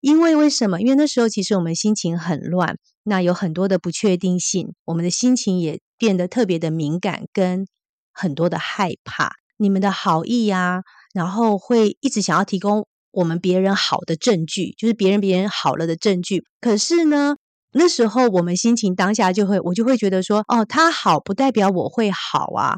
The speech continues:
我确实不知道，那时候很慌，我确实不知道我到底能不能好。然后我也会变得有点生气，生气为什么是我生病了？然后我也会很羡慕，“哇，人家都好了，人家都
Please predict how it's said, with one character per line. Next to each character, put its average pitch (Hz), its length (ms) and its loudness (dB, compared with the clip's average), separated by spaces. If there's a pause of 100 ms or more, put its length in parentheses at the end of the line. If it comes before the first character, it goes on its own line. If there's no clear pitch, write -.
我 208 80 0
确 370 280 4
实 254 160 2
不 226 120 -2
知 226 180 0
道， 220 160 4
那 262 80 4
时 269 100 0
候 247 60 4
很 202 200 0
慌， 180 260 2
我 170 100 -2
确 302 240 2
实 220 140 -2
不 202 80 -8
知 196 120 -6
道 208 140 2
我 180 140 -2
到 208 200 2
底 170 120 -4
能 156 180 -4
不 196 80 -2
能 165 180 -2
好。 - 320 -8
然 202 120 2
后 247 80 6
我 240 120 4
也 214 140 4
会 202 140 2
变 202 180 2
得 180 60 2
有 165 100 2
点 175 160 -4
生 180 300 0
气， 190 260 -4
生 202 220 0
气 208 200 0 (140)
为 330 160 2
什 247 140 0
么 175 120 0
是 208 280 -2 (140)
我 - 220 -4
生 190 300 -2
病 196 220 -6
了？ - 240 -10
然 175 100 -8
后 208 160 0
我 202 100 2
也 175 100 2
会 220 140 -2
很 214 200 -4
羡 247 360 -2
慕 220 280 -2 (100)
，“哇， 220 260 0
人 185 140 0
家 233 140 0
都 262 120 0
好 - 340 -4
了， 101 280 -10
人 185 180 0
家 214 140 2
都 220 340 2